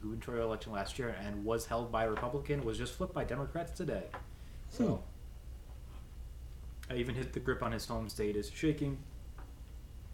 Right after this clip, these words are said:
Speaker 1: a bit, if only slightly. Um, my most overrated, so, excuse me, I, I had a tough time with this because,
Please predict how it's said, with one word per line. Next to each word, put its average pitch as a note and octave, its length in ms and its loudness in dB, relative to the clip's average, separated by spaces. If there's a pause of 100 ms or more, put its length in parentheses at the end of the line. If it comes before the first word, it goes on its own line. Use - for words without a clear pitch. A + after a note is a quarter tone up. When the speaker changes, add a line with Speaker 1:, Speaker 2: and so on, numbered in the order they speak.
Speaker 1:
a C#3 80 2
bit, A#2+ 340 4
if C#3+ 180 0
only A#2 280 2
slightly. - 440 -2 (520)
Um, A#2+ 380 2 (520)
my G3 200 4
most D#4 220 6
overrated, G3 500 8 (1120)
so, A#2+ 260 2
excuse A2 240 -4
me, A2 120 -6
I, F3 260 8
I D#3 60 4
had A3+ 100 8
a B3+ 80 4
tough A3+ 220 6
time D#3+ 180 6
with D3 120 4
this C#3+ 160 4
because, C3 640 4